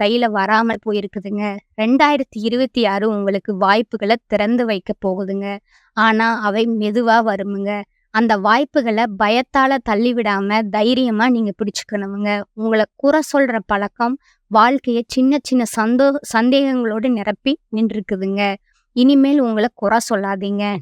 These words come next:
நீங்க மெதுவா இருந்தது தவறில்லைங்க, நல்லவரா இருந்ததும் குறையில்லைங்க, அமைதியா இருந்தது பலவீனம் இல்லைங்க, அது உங்களோ-, உங்களோட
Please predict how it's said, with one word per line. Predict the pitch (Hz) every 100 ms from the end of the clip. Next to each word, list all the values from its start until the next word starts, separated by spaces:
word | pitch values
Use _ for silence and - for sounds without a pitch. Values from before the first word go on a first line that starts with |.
| -
நீங்க | 226 220
மெதுவா | 220 220 226 285 302
இருந்தது | 285 240 214 214 208 254 214
தவறில்லைங்க, | 202 208 208 196 196 208 214 - 214
நல்லவரா | 208 233 262 254 247
இருந்ததும் | 233 214 208 202 254 -
குறையில்லைங்க, | 208 208 208 196 196 196 196 202 _ _ _
அமைதியா | 214 254 294 269 294 269
இருந்தது | 226 214 214 208 262 220
பலவீனம் | 196 220 247 240 214
இல்லைங்க, | 196 202 196 202 202 196 _ _
அது | - 226 240 247
உங்களோ-, | 220 208 208 233 220
உங்களோட | 220 208 202 247